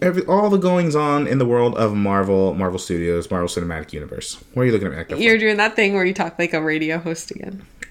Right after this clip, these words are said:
Speaker 2: A radio host again. I don't know why I sounded so <laughs> Midwestern when I said that.
Speaker 1: <laughs> It's in your blood. You can't help it.
Speaker 2: Oh my God, please
Speaker 1: Listen,
Speaker 2: don't.
Speaker 1: I don't, I don't know why I do that,
Speaker 2: I don't
Speaker 1: okay?
Speaker 2: know. I think it's kinda cute. It's
Speaker 1: Aw.
Speaker 2: kinda like the, um, equivalent of,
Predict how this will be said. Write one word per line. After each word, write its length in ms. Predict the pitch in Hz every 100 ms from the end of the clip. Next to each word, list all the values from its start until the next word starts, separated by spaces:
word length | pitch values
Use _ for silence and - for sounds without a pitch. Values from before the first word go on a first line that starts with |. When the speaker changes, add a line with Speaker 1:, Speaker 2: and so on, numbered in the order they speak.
| - - - - 170
Speaker 2:
A 160 | 165
radio 420 | 156 156 190 165
host 260 | 170 156 156
again. 320 | 156 156 147 -
I 100 | 175
don't 140 | 180
know 80 | 165
why 200 | 160 165
I 40 |
sounded 320 | 160 156 160
so 340 | 160 330 277 269
<laughs> 140 | 208
Midwestern 840 | 311 330 247 269 285 - 262 233 247
when 120 | 196
I 140 | 196
said 280 | 202 214 196
that. 240 | 165 - - -
Speaker 1:
<laughs> 120 | -
It's 180 | 113 110
in 80 | 131
your 120 | 110
blood. 260 | 101 113 101
You 80 | 95
can't 180 | 117
help 220 | 101 110 87
it. 100 | 156
Speaker 2:
Oh 60 |
my 100 | 151
God, 220 | 135 - -
please 200 | - -
Speaker 1:
Listen, 280 | 214 247 160
Speaker 2:
don't. 80 | -
Speaker 1:
I 80 | 294
don't, 240 | 294 -
I 60 | 262 330
don't 180 | 190
know 140 | 135 110
why 260 | 104 95
I 80 | 92
do 240 | 92 98 95
that, 300 | 110 180 -
Speaker 2:
I 140 | 208
don't 120 | 214 185
Speaker 1:
okay? 80 |
Speaker 2:
know. 40 | 165
I 60 | 185
think 220 | 175 -
it's 100 | -
kinda 160 | -
cute. 260 | - - - - - -
It's 120 | 240
Speaker 1:
Aw. 40 |
Speaker 2:
kinda 180 | 285 294
like 220 | 320 311
the, 360 | 277 254 247 -
um, 540 | 202 196 185 180 165 -
equivalent 600 | 185 208 196 190 190 185
of, 420 | 175 175 170 170